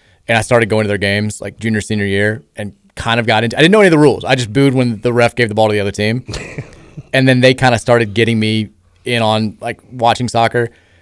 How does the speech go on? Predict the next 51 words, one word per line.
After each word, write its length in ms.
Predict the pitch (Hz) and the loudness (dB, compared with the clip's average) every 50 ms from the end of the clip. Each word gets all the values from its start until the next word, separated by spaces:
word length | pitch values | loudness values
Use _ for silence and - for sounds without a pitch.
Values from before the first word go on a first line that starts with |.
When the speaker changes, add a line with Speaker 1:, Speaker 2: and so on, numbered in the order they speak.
| _ _ - | _ _ 0
Speaker 1:
And 120 | 165 170 | 2 2
I 40 | 175 | 2
still, 260 | 170 - - - 196 | 0 0 -2 0 2
like, 140 | 165 156 139 | 2 0 0
I, 100 | 147 143 | -2 -6
like 100 | 131 127 | -6 -4
I 160 | 135 131 120 104 | -2 -2 -2 -2
said, 140 | - 113 104 | -2 -4 -4
like, 120 | 98 92 | -2 -2
I'm 60 | 107 | 0
not 160 | 113 120 110 | 0 0 0
getting 180 | 95 123 117 113 | 0 0 0 0
up 100 | 110 - | -2 -2
Saturday 260 | - 113 110 104 104 | 0 0 0 2 0
mornings 320 | 101 98 101 98 98 92 104 | 0 -2 -2 -4 -4 -4 -6
and 80 | 101 95 | -4 -2
watching 400 | 101 101 95 - 95 95 92 90 | -2 -2 -2 -4 -6 -8 -6 -6
Premier 340 | - 101 98 95 95 95 | -6 -4 -2 -2 -2 -2
League 180 | 92 92 95 95 | -4 -4 -4 -4
or 40 | 98 | -2
Speaker 2:
No, 60 | 95 | -2
Speaker 1:
anything 240 | 98 95 - 98 98 | -4 -4 -4 -6 -6
like 180 | 95 92 87 - | -4 -6 -4 0
Speaker 2:
no, 60 | 101 | 0
Speaker 1:
that. 200 | 101 98 95 95 | 2 2 0 0
Speaker 2:
no, 40 | - | -2
Speaker 1:
But 120 | 107 107 - | -4 -4 -4
Speaker 2:
no. 40 | - - - - - - | -8 -20 -20 -20 -8 -4
Speaker 1:
I 80 | - 127 | -2 0
do 180 | - 151 170 160 | 4 4 4 6
love 220 | 131 135 131 123 - | 6 6 4 4 4
following 360 | - 113 113 113 113 113 107 | 2 2 4 4 2 0 -2
the, 320 | 101 104 101 98 98 95 - | -2 -2 0 0 -2 -4 -4
the 80 | 104 107 | -4 -4
men's 220 | 107 110 107 98 | -2 -2 -2 -2
national 300 | 104 107 104 - 107 101 | -2 -2 -2 -2 -4 -4
team 260 | - 107 107 104 104 98 | -4 -2 -2 -2 -2 -2
during 200 | 101 101 101 95 | -4 -4 -4 -2
qualifying 680 | 101 101 101 101 92 - 110 104 101 101 98 98 - - | 0 0 0 0 0 0 -2 -2 0 -2 -4 -6 -10 -10
and 120 | 101 101 98 | -8 -4 -2
watching 260 | 98 101 92 - 104 | -2 -2 -2 -2 -4
them 100 | 101 98 | -4 -4
in 60 | 101 | -4
the 80 | 98 98 | -4 -4
World 200 | 98 101 104 101 | -2 -2 -2 -2
Cup. 220 | - 101 101 - 101 | -2 -2 -2 -2 -2
Obviously, 240 | 101 95 92 - 101 | -2 -4 -4 -4 -6
when 100 | 104 101 | -4 -4
they 60 | 101 95 | -4 -2
get 160 | 107 110 - | -4 -2 0
there, 260 | 113 110 110 107 | 2 2 2 2